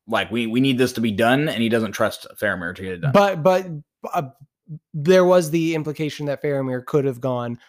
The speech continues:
Speaker 2: but
Speaker 1: Mm-hmm.
Speaker 2: he made Boromir go instead,
Speaker 1: Mm-hmm.
Speaker 2: which sort of adds a tragedy in that light.
Speaker 1: Yeah. Um, but yeah, just something I, I always found interesting, uh, that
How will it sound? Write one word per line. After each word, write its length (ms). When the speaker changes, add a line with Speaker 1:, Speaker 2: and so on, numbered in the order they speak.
Speaker 2:
but 280
Speaker 1:
Mm-hmm. 20
Speaker 2:
he 180
made 320
Boromir 400
go 180
instead, 580
Speaker 1:
Mm-hmm. 80
Speaker 2:
which 280
sort 240
of 100
adds 260
a 60
tragedy 840
in 200
that 260
light. 360
Speaker 1:
Yeah. 160
Um, 400
but 80
yeah, 120
just 160
something 260
I, 220
I 140
always 160
found 340
interesting, 400
uh, 260
that 240